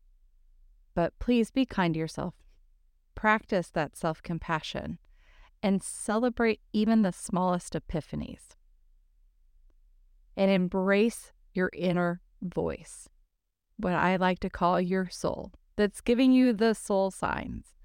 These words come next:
As you continue or just embark on your healing journey, remember that that voice matters.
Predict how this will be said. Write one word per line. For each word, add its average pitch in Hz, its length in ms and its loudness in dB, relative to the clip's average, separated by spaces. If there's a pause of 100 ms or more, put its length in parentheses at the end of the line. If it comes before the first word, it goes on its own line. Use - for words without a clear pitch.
(540)
As 190 220 0
you 208 100 0
continue 247 920 0 (1080)
or 220 440 2
just - 380 -4 (200)
embark 190 840 0
on 214 180 4
your 208 120 2
healing 196 320 2
journey, 170 420 -2 (640)
remember 202 680 2
that 202 260 -2
that 185 320 2
voice 185 540 -4
matters. 190 720 -4